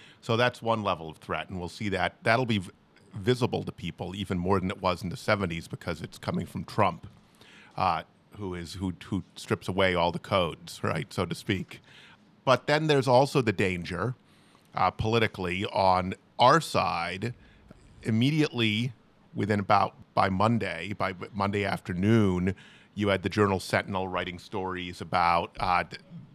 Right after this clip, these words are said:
the economic decline of the area, the deindustrialization, et cetera, uh, writing somewhat bizarre stories where they talked to experts, say at Community Advocates, good friends of ours,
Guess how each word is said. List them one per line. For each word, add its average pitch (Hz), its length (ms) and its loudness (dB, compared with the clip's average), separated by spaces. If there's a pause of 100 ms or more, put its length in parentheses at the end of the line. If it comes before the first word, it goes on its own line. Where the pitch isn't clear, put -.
the 107 220 -2
economic 98 400 -2
decline 90 580 0
of 87 120 -6
the - 180 -4
area, 90 720 -2
the 101 80 -8
deindustrialization, 92 1120 -4
et 87 120 -6
cetera, 92 560 2 (240)
uh, 101 260 6 (300)
writing 143 480 4
somewhat 143 400 0
bizarre 104 400 6
stories 104 560 2
where 95 80 2
they 90 120 0
talked 98 340 4
to - 140 -6
experts, 98 520 -2
say 95 180 -2
at 92 100 -6
Community 95 300 -4
Advocates, 90 580 -2
good 92 180 -2
friends 90 280 -2
of 92 100 -4
ours, 90 460 0